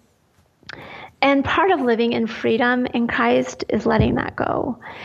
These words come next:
And when we have the courage to tell our stories, I mean, that's how God uses us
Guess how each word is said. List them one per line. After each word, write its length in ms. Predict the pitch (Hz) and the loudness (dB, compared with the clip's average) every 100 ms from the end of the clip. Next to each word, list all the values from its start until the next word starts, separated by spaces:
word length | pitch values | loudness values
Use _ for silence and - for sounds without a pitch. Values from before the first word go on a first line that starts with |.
| - - | -12 -2
And 160 | 262 | 2
when 140 | 269 277 | 4 4
we 100 | 302 | 4
have 200 | 285 302 | 4 2
the 100 | 294 | 0
courage 640 | 285 - 233 233 254 - | 0 0 2 4 2 -2
to 100 | - | -4
tell 220 | 240 254 | 0 2
our 220 | 233 214 214 | 4 2 0
stories, 640 | - 214 208 226 302 - - | 0 2 4 2 0 -6 -20
I 400 | - - - - | -16 -16 -12 0
mean, 120 | 233 | 2
that's 260 | 233 302 311 | 2 2 2
how 120 | 320 | 2
God 280 | 285 262 202 | 4 4 4
uses 340 | 269 240 320 | 0 0 0
us 560 | - 214 240 330 - - | 2 2 2 0 -8 -18